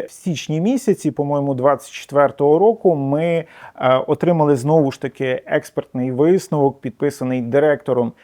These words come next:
Інституту інтелектуальної власності Академії правових наук, про те, що ознак плагіату робота не містить. Екс-, судовий експерт посвідчив це, зважаючи на кримінальну відповідальність, яка,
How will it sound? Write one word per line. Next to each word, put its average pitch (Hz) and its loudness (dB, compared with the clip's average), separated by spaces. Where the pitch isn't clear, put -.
Інституту 143 -6
інтелектуальної 139 0
власності 131 -6
Академії 127 0
правових 123 -2
наук, 160 -2
про 135 0
те, 147 0
що 127 0
ознак 143 -2
плагіату 123 0
робота 123 -6
не 127 -6
містить. 180 -4
Екс-, 123 -4
судовий 165 4
експерт 135 -4
посвідчив 147 -10
це, 131 -2
зважаючи 131 0
на 139 -6
кримінальну 127 -4
відповідальність, 196 0
яка, 156 2